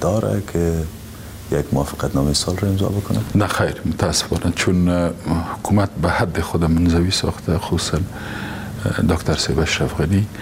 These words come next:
Speaker 2: اه، که بسیار به وضاحت آدم گفته می‌تونه که اونا همو ظرفیت از این نداره، نداشتن و ندارن که یک اجماع ملی را در
Speaker 1: مسئولین
Speaker 2: ارتباط
Speaker 1: یک
Speaker 2: صلح
Speaker 1: حکومت
Speaker 2: به وجود
Speaker 1: مشروع
Speaker 2: بیاد.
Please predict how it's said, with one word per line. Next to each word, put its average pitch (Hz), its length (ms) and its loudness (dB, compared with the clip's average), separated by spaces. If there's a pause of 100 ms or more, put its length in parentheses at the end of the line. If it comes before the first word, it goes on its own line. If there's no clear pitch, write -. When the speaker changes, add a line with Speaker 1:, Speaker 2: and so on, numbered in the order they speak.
(500)
Speaker 2:
اه، - 60 0 (140)
که - 140 0 (320)
بسیار 87 440 2
به 85 120 2
وضاحت 78 540 0
آدم 90 220 2
گفته 87 280 0
می‌تونه - 480 0
که 85 200 0 (800)
اونا 87 460 2 (220)
همو 85 360 4
ظرفیت 85 600 0
از 85 140 2
این 82 180 0
نداره، 78 420 2
نداشتن 82 680 2
و 82 140 4
ندارن 80 480 2
که 80 180 -2
یک 71 120 0
اجماع 80 340 4
ملی 76 280 4
را 71 100 0
در 71 160 -2 (160)
Speaker 1:
مسئولین - 340 0
Speaker 2:
ارتباط 107 220 4
Speaker 1:
یک 85 120 2
Speaker 2:
صلح 78 340 2
Speaker 1:
حکومت 87 280 0
Speaker 2:
به 92 120 4
وجود 78 60 2
Speaker 1:
مشروع 90 280 2
Speaker 2:
بیاد. 127 120 2